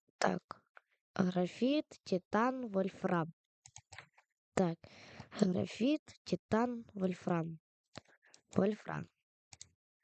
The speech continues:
Есть. Титан нема, графіт нема.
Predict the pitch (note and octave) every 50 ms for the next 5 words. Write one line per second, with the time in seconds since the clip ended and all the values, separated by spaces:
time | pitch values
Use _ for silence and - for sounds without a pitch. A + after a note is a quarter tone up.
0 | _ - - _ _ _ _ - - _ _ _ _ _ - G3 - - - -
1 | - G3 G3+ G3 F#3+ - - - - _ - - - - _ _ _ _ _ _
2 | _ _ _ - G#3+ G3 - - F#3+ E3+ E3 D#3+ E3 E3 E3 - _ _ _ _
3 | _ _ _ _ - F3 E3+ E3 E3+ F3+ G3+ A3+ C4 D4+ - _ _ _ _ _
4 | _ _ - - F#3+ F3 F3 F3 - - G3+ A3+ - - - - _ _ _ _
5 | _ _ _ _ _ _ _ _ _ _ _ _ _ _ _ _ _ _ _ _
6 | _ _ - F#3 E3+ E3 E3+ E3+ E3